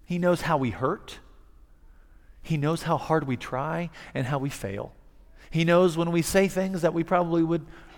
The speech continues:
have rather not said. He knows our weaknesses. He knows what tempts us. He knows. And he knows how to comfort us as well when we fail.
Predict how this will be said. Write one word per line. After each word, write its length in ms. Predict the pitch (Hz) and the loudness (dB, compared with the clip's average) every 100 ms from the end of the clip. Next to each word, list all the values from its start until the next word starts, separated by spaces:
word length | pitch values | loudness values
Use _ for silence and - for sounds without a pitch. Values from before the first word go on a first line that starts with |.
| - - - - | -20 -20 -20 -10
have 160 | 151 147 | -4 0
rather 220 | 147 139 | 0 0
not 180 | 143 139 | -4 -6
said. 300 | - 117 - - - - - - - - - - - - - - - - - - - - | -6 -6 -8 -18 -20 -20 -20 -20 -20 -20 -20 -20 -20 -20 -20 -20 -20 -20 -20 -20 -20 -16
He 140 | - | -10
knows 180 | 147 143 | -6 -4
our 80 | 110 | -2
weaknesses. 840 | 110 165 - 185 - 185 - - - - - - - - - - - - | 0 0 -2 -6 -4 -6 -6 -18 -20 -20 -20 -20 -20 -20 -20 -20 -20 -12
He 100 | 151 | -4
knows 200 | 143 139 | -2 -2
what 160 | 127 - | -4 -4
tempts 320 | 165 170 - | -2 -2 -4
us. 360 | 165 - - - - - - - - - - - - - - - - - - - 147 | -6 -8 -20 -20 -20 -20 -20 -20 -20 -20 -20 -20 -20 -20 -20 -20 -20 -20 -20 -12 -8
He 60 | |
knows. 680 | 135 156 185 113 101 - - - - - _ - - - - - - - _ _ - - - - | -2 -2 -2 -4 -8 -12 -14 -16 -20 -20 _ -20 -20 -20 -20 -20 -20 -20 _ _ -20 -20 -20 -12
And 120 | 135 | -4
he 40 | 147 | -2
knows 200 | 156 170 | -2 -2
how 80 | |
to 40 | 156 | -4
comfort 360 | - 190 - | -4 -6 -6
us 180 | 120 - | -8 -8
as 100 | 123 | -12
well 320 | 127 175 131 | -8 -8 -6
when 160 | 104 113 | -8 -10
we 100 | 113 | -10
fail. 500 | - - - - 127 | -10 -10 -10 -12 -16